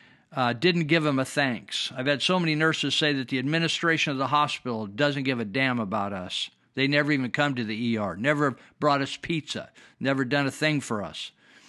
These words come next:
And, uh, so we used to, as a church, Glad Tidings, we used to bring in food to the, uh, the hospital workers at the E R, and it was always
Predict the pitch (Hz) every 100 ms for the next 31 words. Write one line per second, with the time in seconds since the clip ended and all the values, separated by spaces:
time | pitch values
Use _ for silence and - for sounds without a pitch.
0 | - - - - - - 143 147 143 147
1 | 139 - 143 170 156 156 139 117 120 -
2 | 170 143 - 135 131 156 156 131 131 139
3 | - 120 139 135 127 - 143 139 135 -
4 | _ - - _ - 143 127 117 120 123
5 | 117 113 101 - 127 113 131 127 - 135
6 | 127 117 123 127 117 110 - - 123 -
7 | 104 143 131 117 117 117 - _ - 113
8 | 110 107 107 120 110 107 -